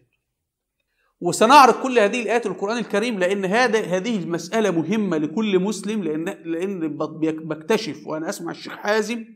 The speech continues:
أننا لم نفهم القرآن، وهذا سبب فشلنا في حياتنا وسبب الانقلاب العسكري الرئيس مرسي، إن قيادات الإخوان المسلمين غالبيتهم لا يفهمون الإسلام الفهم الصحيح،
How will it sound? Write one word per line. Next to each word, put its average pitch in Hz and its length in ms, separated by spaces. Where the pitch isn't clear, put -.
أننا 208 540
لم 175 240
نفهم 180 400
القرآن، 170 800
وهذا 170 300
سبب 208 240
فشلنا 196 440
في 160 160
حياتنا 202 420
وسبب 180 340
الانقلاب 165 340
العسكري 165 320
الرئيس 180 260
مرسي، - 340
إن 185 160
قيادات 190 580
الإخوان 185 420
المسلمين 156 760
غالبيتهم 190 1080
لا 180 160
يفهمون 196 500
الإسلام 180 580
الفهم 185 300
الصحيح، 160 640